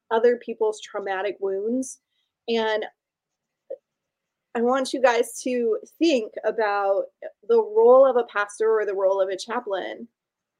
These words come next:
and then compare that to the role of, um, say, a, a hospital employee. So we're,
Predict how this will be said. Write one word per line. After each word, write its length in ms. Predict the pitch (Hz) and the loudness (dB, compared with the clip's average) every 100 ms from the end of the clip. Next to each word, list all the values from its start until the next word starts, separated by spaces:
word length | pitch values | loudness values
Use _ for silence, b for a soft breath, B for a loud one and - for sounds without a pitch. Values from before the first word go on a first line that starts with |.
| - | -4
and 120 | 226 | 0
then 160 | 240 233 | 2 2
compare 440 | 233 226 - 226 | -2 -8 -2 0
that 260 | 226 202 - - | 2 0 -2 -6
to 80 | |
the 100 | 214 | -4
role 540 | 196 202 190 185 185 - - | -2 0 4 4 0 -6 -6
of, 300 | 208 196 190 - - | -4 -2 -2 -6 -14
um, 340 | 190 190 - - _ _ _ _ _ | -12 -12 -14 -18 _ _ _ _ _
say, 500 | - - 190 196 190 - _ _ _ _ _ _ _ _ _ _ _ _ - | -10 -2 0 0 -4 -6 _ _ _ _ _ _ _ _ _ _ _ _ -18
a, 400 | - 214 202 196 | -8 -2 -2 -2
a 100 | - | -4
hospital 720 | 214 220 - - 196 - - 233 _ _ _ _ _ _ _ _ - | -2 -4 -4 -2 0 0 -4 -12 _ _ _ _ _ _ _ _ -8
employee. 680 | 214 202 196 185 - - - _ _ _ _ _ | -6 -6 -4 -2 -4 -12 -16 _ _ _ _ _
So 120 | 247 | 4
we're, 200 | 262 262 | 6 4